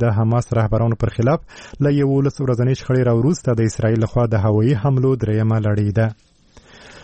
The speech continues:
په هندستان کې په کورونا وایرس د مړو شمیر تر څلور سوو زرو واوښت. د کورونا وایرس ډلټا بڼې چې لومړی په دغه هیواد کې ثبت سوه، په نړۍ کې د دې وبا د بلې څپې د خپرېدو په اړه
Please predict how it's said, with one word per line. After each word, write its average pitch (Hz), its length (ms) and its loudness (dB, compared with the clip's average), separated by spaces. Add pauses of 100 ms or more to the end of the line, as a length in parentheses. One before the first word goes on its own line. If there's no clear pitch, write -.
(160)
په 160 180 0
هندستان 175 380 0
کې 175 240 -2
په 156 160 0
کورونا 147 320 0
وایرس 139 320 0
د 131 100 0
مړو 139 180 0
شمیر 139 200 0 (120)
تر 131 160 0 (100)
څلور 143 380 0
سوو 131 340 0 (100)
زرو 120 200 2 (200)
واوښت. 104 480 0 (140)
د 113 160 0
کورونا 113 260 2
وایرس 110 400 0
ډلټا 113 360 0
بڼې 131 260 0
چې 127 220 0
لومړی 120 240 2 (100)
په 107 100 0
دغه 104 160 0
هیواد 107 240 0
کې - 160 -6
ثبت 131 260 -2
سوه، 139 140 0 (420)
په 160 120 0
نړۍ 175 260 2
کې 170 80 -2
د 135 160 0
دې 139 80 2
وبا 135 260 2
د 120 140 -2
بلې 170 240 0
څپې 143 320 0
د 123 160 -2
خپرېدو 117 440 0
په 131 60 -2 (140)
اړه 139 120 0